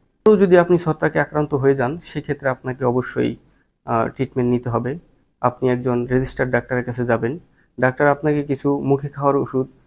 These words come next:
এবং আক্রান্ত স্থানে লাগানোর কিছু ওষুধ দিয়ে থাকবেন। এক্ষেত্রে আমরা দাঁত বা দাঁতের চিকিৎসায় কিছু কমন ভুল করে থাকি,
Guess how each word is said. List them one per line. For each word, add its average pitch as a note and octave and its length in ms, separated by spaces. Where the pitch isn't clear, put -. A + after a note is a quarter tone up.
এবং B2 340
আক্রান্ত C3+ 420
স্থানে C3 320
লাগানোর B2 360
কিছু A#2+ 420
ওষুধ B2+ 220
দিয়ে B2+ 180
থাকবেন। B2+ 400
এক্ষেত্রে F3 380
আমরা D#3+ 240
দাঁত C#3+ 280
বা C#3+ 140
দাঁতের C#3 320
চিকিৎসায় C3+ 400
কিছু C3 200
কমন B2+ 460
ভুল C3+ 180
করে B2+ 220
থাকি, A#2+ 360